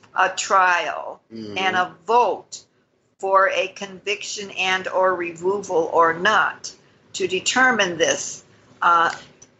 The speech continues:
Speaker 1: they must, uh, sincerely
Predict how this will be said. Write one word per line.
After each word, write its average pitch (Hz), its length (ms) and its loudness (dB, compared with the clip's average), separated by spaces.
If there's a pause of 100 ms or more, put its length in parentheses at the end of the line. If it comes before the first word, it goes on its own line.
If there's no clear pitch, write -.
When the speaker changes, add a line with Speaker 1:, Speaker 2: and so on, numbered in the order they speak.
Speaker 1:
they 190 180 4
must, 196 760 0
uh, 160 400 2 (380)
sincerely 190 1080 -2